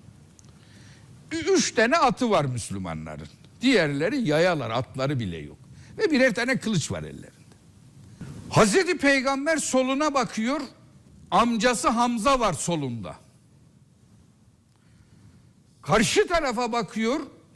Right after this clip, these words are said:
diğer amcası Abbas karşı safta yer almış. Hamza ile Abbas kardeşler.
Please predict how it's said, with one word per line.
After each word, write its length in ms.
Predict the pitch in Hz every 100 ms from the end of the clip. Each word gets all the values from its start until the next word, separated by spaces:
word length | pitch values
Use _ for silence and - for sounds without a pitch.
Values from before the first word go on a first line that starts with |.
| - 127
diğer 420 | 220 208 175 160
amcası 560 | 165 156 156 151 - -
Abbas 760 | 147 123 135 226 - - - - - - - - - - - - - - -
karşı 440 | 139 127 - 214
safta 420 | - 113 92 -
yer 220 | 87 82 73
almış. 460 | 69 - - - - - - - -
Hamza 480 | - 156 151 160 208
ile 160 | 180
Abbas 540 | 156 151 135 190 277 -
kardeşler. 720 | 175 185 185 226 - -